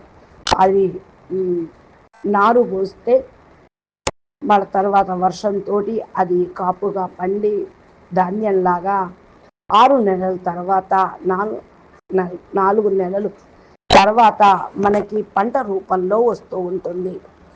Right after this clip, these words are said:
అంటే మరి ఆ బీజము మనకు ఫలితం ఇవ్వటానికి అన-, ధాన్యం రూపంలో కొంత సమయం పట్టింది కదా. అదేవిధంగా ఒక విత్తనం నాటుతాము, అది వృక్షమై ఫలాన్ని ఇవ్వటానికి రెండు మూడు సంవత్సరాలు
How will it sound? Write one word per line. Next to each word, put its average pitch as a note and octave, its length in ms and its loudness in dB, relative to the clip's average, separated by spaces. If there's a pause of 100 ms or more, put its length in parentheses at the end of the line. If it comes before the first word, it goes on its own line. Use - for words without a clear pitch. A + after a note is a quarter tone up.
(280)
అంటే D#4+ 220 6
మరి B3+ 220 2
ఆ G3+ 80 4
బీజము G#3 880 0 (420)
మనకు A#3 240 0
ఫలితం G#3 500 -2 (160)
ఇవ్వటానికి F#3+ 800 0 (300)
అన-, G3+ 240 -4 (140)
ధాన్యం G3+ 460 0
రూపంలో F#3 640 -4 (600)
కొంత C4+ 440 2
సమయం F#3+ 480 0
పట్టింది F#3+ 540 -4
కదా. F#3 300 -2 (840)
అదేవిధంగా G#3+ 760 2
ఒక G3 160 -2
విత్తనం F#3+ 640 -4
నాటుతాము, F#3 600 -4 (600)
అది A#3+ 160 4
వృక్షమై A#3+ 560 0
ఫలాన్ని F#3+ 520 -2
ఇవ్వటానికి F3+ 680 -4 (160)
రెండు F3 160 -6
మూడు G3+ 200 -6
సంవత్సరాలు G#3 600 -4